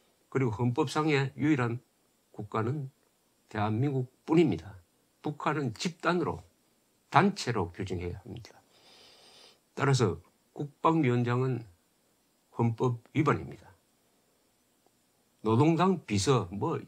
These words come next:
노동당 위원장, 이것은 괜찮습니다. <clears throat> 그다음에 태양질이라고, 뭐, 김일성의 생일이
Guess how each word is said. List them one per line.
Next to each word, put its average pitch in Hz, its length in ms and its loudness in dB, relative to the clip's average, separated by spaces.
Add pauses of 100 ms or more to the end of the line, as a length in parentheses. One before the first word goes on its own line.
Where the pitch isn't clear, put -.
(140)
노동당 147 540 0
위원장, 123 420 0
이것은 160 340 -4
괜찮습니다. 90 600 -10 (2500)
<clears throat> 110 420 2
그다음에 135 420 8 (400)
태양질이라고, 175 800 6
뭐, 101 240 6
김일성의 139 540 6
생일이 127 440 2